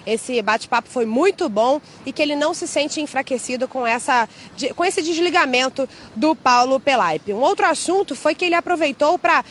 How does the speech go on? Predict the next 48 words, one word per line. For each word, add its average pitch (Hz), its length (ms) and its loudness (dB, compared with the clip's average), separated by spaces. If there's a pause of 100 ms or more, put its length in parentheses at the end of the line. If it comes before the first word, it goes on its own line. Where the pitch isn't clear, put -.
(120)
rebater 302 600 2
aí 269 180 2
a 262 60 2
crítica 269 340 -6
de 214 80 -10
Jorge 262 180 2
Jesus 233 380 -4
em 269 60 -2
relação 247 440 -2
à 247 80 0
venda 233 360 -2
de 214 100 -6
Reinier 220 400 0 (260)
a, 294 380 2
ao 277 180 4
Real 262 220 4
Madrid. 240 480 -2 (180)
Ele 254 200 -2
disse 285 260 -6
que 277 260 -2 (200)
Jorge 277 200 2
Jesus 262 320 -2
veio 311 200 2
pro 311 100 -10
Flamengo 269 400 -2
porque 269 220 -8
eles 277 140 -6
confiam 269 360 -2
muito 370 320 0
no 330 100 -4
trabalho 247 400 0
dele 226 220 -2
como 220 300 -4
treinador, 240 520 -2 (300)
mas 247 300 0
que 269 160 -6
na 240 140 0
parte 269 260 -2
financeira 254 400 -2
quem 240 160 -4
manda 220 240 -2
é - 20 0
o 180 60 -2
Braz, 240 360 2
que 247 100 -6
ele 226 100 -4
não 269 200 0
precisa 262 640 -2